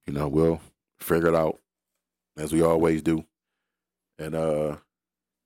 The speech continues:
I think that's about, I'm gonna close that out. So, be on the lookout for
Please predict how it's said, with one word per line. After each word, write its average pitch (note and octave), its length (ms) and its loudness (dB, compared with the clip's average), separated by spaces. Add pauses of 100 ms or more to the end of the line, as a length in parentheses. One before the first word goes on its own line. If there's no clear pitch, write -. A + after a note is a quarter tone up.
(220)
I - 80 -10
think E2 200 -4
that's D#2+ 120 0
about, D#2+ 300 -2 (120)
I'm E2+ 100 -8
gonna E2 60 -6
close E2 300 -2
that D#2+ 140 0
out. E2+ 240 0
So, D2 300 0 (1000)
be F2 140 4
on F2+ 100 2
the E2+ 60 2
lookout F2+ 420 2
for F#2+ 600 4